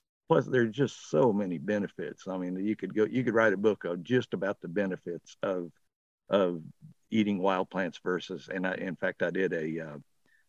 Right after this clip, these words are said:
a seminar for about ten years, uh, started doing it at the Ozark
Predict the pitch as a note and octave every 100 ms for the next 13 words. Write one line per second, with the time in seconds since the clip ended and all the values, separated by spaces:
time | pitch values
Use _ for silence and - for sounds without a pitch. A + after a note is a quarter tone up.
0 | - - A2+ A2 E2+ D#2+ D#2 - D#2 D#2
1 | - - - F#2+ F#2 F#2 F2+ - - G2
2 | G2+ G2+ E2 F2 - F2 D#2+ - F#2 F2+
3 | E2+ F2 G#2 G2 F#2+ F2 F2 E2 - F2
4 | E2+ F#2 F2